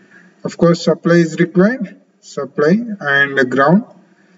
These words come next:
Now using N mos technology is saying that, so pull-up network, pull-up transistor, uh,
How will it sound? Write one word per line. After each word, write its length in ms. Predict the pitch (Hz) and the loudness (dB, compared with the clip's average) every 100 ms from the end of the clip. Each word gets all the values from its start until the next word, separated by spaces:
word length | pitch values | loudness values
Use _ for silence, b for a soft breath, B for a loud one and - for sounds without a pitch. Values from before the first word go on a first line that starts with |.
| b - | b 0
Now 360 | 170 208 185 | 4 6 4
using 440 | 202 180 185 208 185 | 2 4 4 6 6
N 160 | 170 | 4
mos 240 | 180 190 185 | 2 2 0
technology 540 | 175 175 165 160 208 | -2 0 0 2 4
is 140 | 196 | 2
saying 340 | - 151 143 135 | 2 2 0 -2
that, 220 | 147 214 - _ b b b b b b _ | 0 0 -6 _ b b b b b b _
so 720 | - 170 165 160 165 - - _ _ _ _ _ _ _ - - | 0 2 2 0 -2 -6 -20 _ _ _ _ _ _ _ -12 2
pull-up 420 | 202 214 214 - | 4 4 2 0
network, 480 | 180 165 170 156 - | 0 0 -2 -4 0
pull-up 360 | 180 190 185 | 4 4 2
transistor, 840 | 170 160 170 175 175 - 196 185 - | 0 -2 0 0 -2 2 2 2 -4
uh, 340 | 156 151 151 | -4 0 0